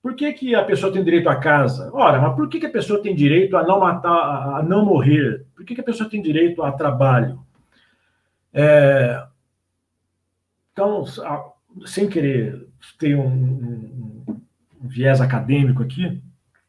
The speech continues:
os justnaturalistas dizem que o direito, os direitos do homem são imperativos do direito natural.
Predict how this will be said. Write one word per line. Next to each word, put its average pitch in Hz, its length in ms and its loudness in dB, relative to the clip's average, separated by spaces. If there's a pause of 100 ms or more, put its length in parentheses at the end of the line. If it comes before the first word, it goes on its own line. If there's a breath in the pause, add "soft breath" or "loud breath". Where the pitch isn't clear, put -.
(240)
os 180 160 -4
justnaturalistas 165 920 2
dizem 135 240 -4
que 185 80 -8
o 190 120 -8
direito, 160 280 0
os 135 80 -4
direitos 170 340 0
do 143 100 2
homem 185 300 0
são 185 300 -6
imperativos 180 680 -8
do 185 80 -14
direito 175 360 -4
natural. 135 680 -2